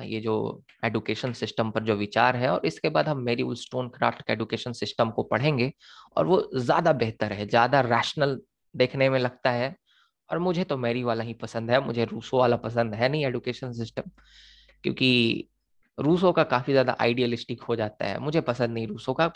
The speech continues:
पर कुछ कुछ चीजें हैं, इससे हम लोग सीख सकते हैं और आज के एजुकेशन सिस्टम में अप्लाई कर सकते हैं। जैसे मैनुअल स्किल सिखाना बहुत अच्छी चीज है, तो ये सब चीजें हैं, but फिर भी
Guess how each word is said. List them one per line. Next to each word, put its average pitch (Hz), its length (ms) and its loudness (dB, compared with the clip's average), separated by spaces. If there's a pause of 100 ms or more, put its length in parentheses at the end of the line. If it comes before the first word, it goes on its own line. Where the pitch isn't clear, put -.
पर 160 100 6
कुछ 190 200 2
कुछ 208 260 0
चीजें 160 260 2
हैं, 123 220 -6 (500)
इससे - 220 -6
हम 127 220 0
लोग 185 220 -2
सीख 143 300 -6
सकते - 340 -8
हैं 143 120 -6
और 165 180 -6
आज 127 300 0
के - 140 -2
एजुकेशन 123 460 -4
सिस्टम 117 360 -4
में 143 120 0
अप्लाई 117 360 0
कर 117 180 -2
सकते - 340 -4
हैं। 123 200 -2 (1120)
जैसे 135 260 4
मैनुअल 120 440 6
स्किल 135 280 4
सिखाना 120 500 -4 (1000)
बहुत 117 260 0
अच्छी 131 240 -2
चीज 147 280 -2
है, 131 180 -6 (800)
तो - 80 -8
ये 156 140 0
सब 156 200 0
चीजें 143 280 2
हैं, 131 300 2
but 160 320 -4 (840)
फिर 143 120 0
भी 165 400 -2